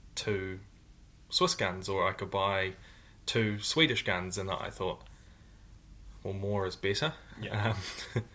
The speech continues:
Speaker 1: <laughs> and, yeah, that's the reason why I tended to go down the Swiss or Sw-, um, or Swedish route, and,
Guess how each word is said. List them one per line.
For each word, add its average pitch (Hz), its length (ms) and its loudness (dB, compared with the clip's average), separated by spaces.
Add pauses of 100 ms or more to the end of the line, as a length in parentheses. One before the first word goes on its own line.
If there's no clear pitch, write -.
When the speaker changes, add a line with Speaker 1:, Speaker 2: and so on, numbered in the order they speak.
(280)
Speaker 1:
<laughs> - 480 -20
and, 101 480 2 (500)
yeah, 123 200 0 (320)
that's - 200 0
the 107 100 -2
reason 101 320 0
why 95 240 0
I 92 40 -2
tended 95 300 -6
to - 60 -10
go 98 140 2
down 95 300 -4 (300)
the 107 60 -10
Swiss - 500 -2 (280)
or 85 160 -4
Sw-, - 340 -4
um, 95 520 -6
or - 100 -6
Swedish 98 400 0
route, 104 300 2
and, 98 200 -4